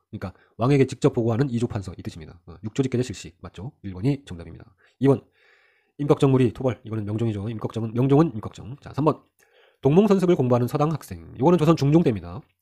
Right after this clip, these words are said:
이 동몽선습은 그 애들이 그 서당에서 천자문 다 띄고 난 다음에 배우는 거예요. 보통 이제 그 서당에서 천자문하고 동몽선습하고 사자수학 이렇게 배우죠. 수학을 배우죠. 저 어렸을 때도 <coughs> 저도 글씨를 잘 쓰게 하려고 했나, 하여튼 한자를 배우게 하려고 했나, 하여튼 어머니가 저를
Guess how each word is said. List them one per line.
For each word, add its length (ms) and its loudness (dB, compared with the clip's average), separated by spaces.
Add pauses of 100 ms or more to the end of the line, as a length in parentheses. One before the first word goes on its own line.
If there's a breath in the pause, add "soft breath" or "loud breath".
(280 soft breath)
이 100 2
동몽선습은 800 4 (340 soft breath)
그 120 0
애들이 360 6
그 80 -10
서당에서 400 2 (180)
천자문 320 2
다 260 -4
띄고 140 0
난 220 0
다음에 200 -4
배우는 260 -6
거예요. 260 -14 (320)
보통 220 -4
이제 180 -4
그 80 -20
서당에서 360 -8 (720)
천자문하고 500 0
동몽선습하고 560 -4
사자수학 400 -4 (400 soft breath)
이렇게 120 -16
배우죠. 400 -14
수학을 260 4
배우죠. 280 -16 (480 loud breath)
저 120 8
어렸을 200 6
때도 500 4 (140)
<coughs> 680 0
저도 140 -12
글씨를 280 -6
잘 100 0
쓰게 140 -8
하려고 180 -2
했나, 160 -2
하여튼 160 -6
한자를 280 -4
배우게 180 -2
하려고 220 -4
했나, 160 -8
하여튼 220 -14
어머니가 280 -10
저를 280 -16